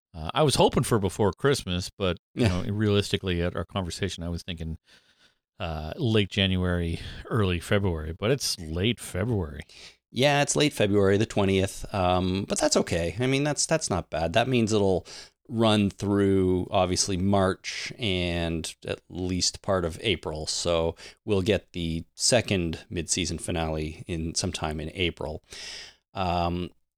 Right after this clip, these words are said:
Speaker 2: and I also have the synopsis here from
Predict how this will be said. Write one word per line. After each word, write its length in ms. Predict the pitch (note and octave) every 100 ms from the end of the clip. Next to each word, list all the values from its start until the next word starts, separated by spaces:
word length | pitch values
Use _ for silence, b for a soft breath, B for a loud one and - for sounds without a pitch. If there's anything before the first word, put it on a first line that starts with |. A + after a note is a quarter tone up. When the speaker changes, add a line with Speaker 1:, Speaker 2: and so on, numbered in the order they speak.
| -
Speaker 2:
and 640 | C3 B2 A#2+ A#2+ A2 - _ -
I 120 | C3+
also 460 | D#3 F#3+ - G3+ F3
have 580 | C#3+ E3 E3 D#3+ D3 -
the 160 | D3
synopsis 1000 | - - B2+ B2+ D3+ - F#2 D#2 - - -
here 360 | G2+ E2+ D#2+
from 420 | - F2+ F#2 F2